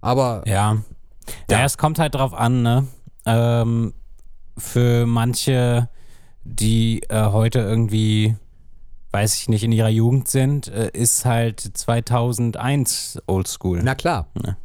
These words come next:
Speaker 1: Nachvollziehbar.
Speaker 2: Und wir, und wir denken uns dann, also du noch mehr als ich, aber wir denken uns dann immer so, „Was?“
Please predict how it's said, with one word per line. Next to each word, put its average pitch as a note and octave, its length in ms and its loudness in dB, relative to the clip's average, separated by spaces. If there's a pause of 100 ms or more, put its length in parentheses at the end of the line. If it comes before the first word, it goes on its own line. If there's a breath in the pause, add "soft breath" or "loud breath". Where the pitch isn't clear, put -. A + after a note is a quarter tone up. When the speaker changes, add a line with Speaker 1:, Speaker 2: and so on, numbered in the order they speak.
(160)
Speaker 1:
Nachvollziehbar. A2+ 640 2
Speaker 2:
Und A2 100 2
wir, E3 480 2
und A#2 200 0
wir D3 200 4
denken D3 300 0
uns C#3+ 200 0
dann, C#3 220 0
also G#2+ 280 0 (340 soft breath)
du B2 240 4
noch A#2 220 0
mehr B2 260 2
als G#2+ 240 -4
ich, C3+ 240 0
aber A2 180 2
wir A#2 120 2
denken A#2 240 0
uns A#2+ 180 0
dann A2 140 -2
immer A2 200 2
so, F2+ 240 -4
„Was?“ F#2+ 300 -6